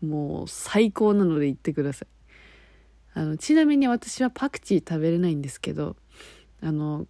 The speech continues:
ここはパクチー入ってるやつには、「パクチー入ってます」って書いてあるし、しかもほとんどの料理に入ってないので、あの、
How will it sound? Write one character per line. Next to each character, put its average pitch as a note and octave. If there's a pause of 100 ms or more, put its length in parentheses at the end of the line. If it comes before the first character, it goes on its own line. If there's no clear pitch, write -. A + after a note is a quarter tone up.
こ G3
こ B3
は F3 (140)
パ A#3+
ク -
チ -
ー E3+
入 F3
っ F3+
て -
る F#3+
や A#3
つ A#3
に E3+
は、 E3
「パ C4
ク D4+
チ F#3
ー F3
入 F3+
っ F#3+
て -
ま G#3
す」 -
っ -
て D#3+
書 D#3
い D3
て D3+
あ C3+
る C3
し、 C#3+ (320)
し -
か C#4
も G#3+
ほ A#3+
と F4+
ん E4+
ど D4
の D4
料 G3
理 E3+
に F3+
入 F3+
っ F3+
て -
な D#3+
い E3+
の C#3
で、 C#3+ (560)
あ -
の、 F#3